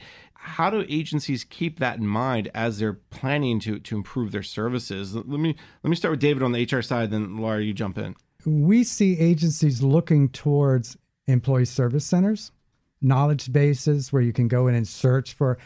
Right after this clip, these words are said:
Speaker 2: maybe it's questions or events about benefits that have occurred, so they have a knowledge base and they can go and search and answer the question themselves.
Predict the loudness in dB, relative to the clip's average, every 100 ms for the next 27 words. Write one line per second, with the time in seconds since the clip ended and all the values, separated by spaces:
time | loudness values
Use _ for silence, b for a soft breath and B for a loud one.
0 | B 0 2 2 0 -2 0 0 0 0
1 | 0 0 -4 -6 b b _ 0 4 4
2 | 4 2 2 0 2 4 4 4 2 2
3 | 0 2 2 0 -2 -4 -2 -2 2 2
4 | 4 2 2 0 2 2 2 2 2 2
5 | 0 0 2 2 2 0 2 2 2 2
6 | 0 2 2 0 b b b -2 0 0
7 | 2 4 4 6 4 4 2 0 2 0
8 | 2 2 4 2 2 4 4 2